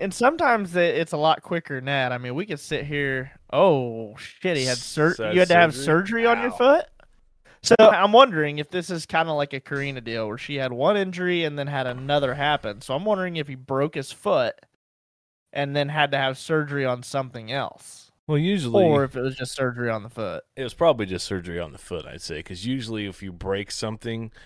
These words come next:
Speaker 2: they have to go in and surgically repair it. Like, if you break your hand or your arm, it's not just gonna be, like,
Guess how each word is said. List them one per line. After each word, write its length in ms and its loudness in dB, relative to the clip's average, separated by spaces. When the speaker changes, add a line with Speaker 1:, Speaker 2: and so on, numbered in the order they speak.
Speaker 2:
they 480 -4
have 280 0
to 100 -12
go 260 -4
in 120 -6
and 140 -14
surgically 560 -12
repair 440 -14
it. 80 -20
Like, 160 -16
if 100 -20
you 100 -10
break 320 -2
your 140 -10
hand 500 -6
or 120 -10
your 180 -10
arm, 400 0
it's 160 -8
not 140 -6
just 140 -10
gonna 200 -8
be, 160 -8
like, 200 -6